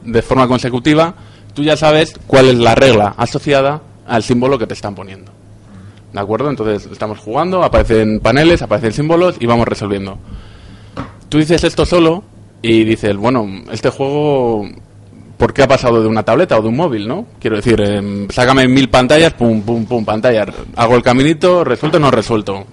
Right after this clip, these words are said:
Soy más listo, soy menos listo, resolviendo paneles. Pero no, el escenario en el que estás jugando no es solo donde te vas encontrando los puzzles,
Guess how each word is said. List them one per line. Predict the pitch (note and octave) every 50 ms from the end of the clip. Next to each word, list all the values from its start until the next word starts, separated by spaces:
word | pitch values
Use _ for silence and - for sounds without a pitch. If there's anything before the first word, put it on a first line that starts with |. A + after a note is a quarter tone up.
| - -
Soy | C3 B2
más | B2+ C3 C3
listo, | D3 C#3+ D3+ C#3
soy | - C3
menos | B2 B2 A#2+ B2
listo, | C3 C3 - -
resolviendo | A#2 G#2+ A2+ G#2 A2 A2 A2 G2
paneles. | G#2 G#2 A2 G#2+ F#2+ F#2 G2 - _ - - - - - - - - - - - - - - - - - - -
Pero | A#2+ A#2 B2
no, | C3+ B2 G#2 - - - - -
el | B2 A#2 A2+ A2+ A2 A2 A2 A2 A2
escenario | G#2+ G#2 - - A2+ C#3 E3+ F3+ E3 D#3+ E3 F#3 F#3+ D#3
en | B2
el | A2+ G#2
que | G#2+
estás | G2+ - A2+ -
jugando | - A2+ B2+ D3 D#3 D3 C#3+ C#3+ B2 - - - - - - - - - - - - - _ - - - -
no | B2+ C3 D3
es | D#3+ D3
solo | - E3+ D#3+ D3 B2+
donde | A#2+ A#2+ A#2
te | G#2 A#2+
vas | A#2 A#2+ -
encontrando | A#2+ A2+ A2 G#2+ A2+ A2+ A2+ G#2+
los | G#2+ G#2+ G#2
puzzles, | - - D#3 C#3 A2+ G2+ G2+ G2+ -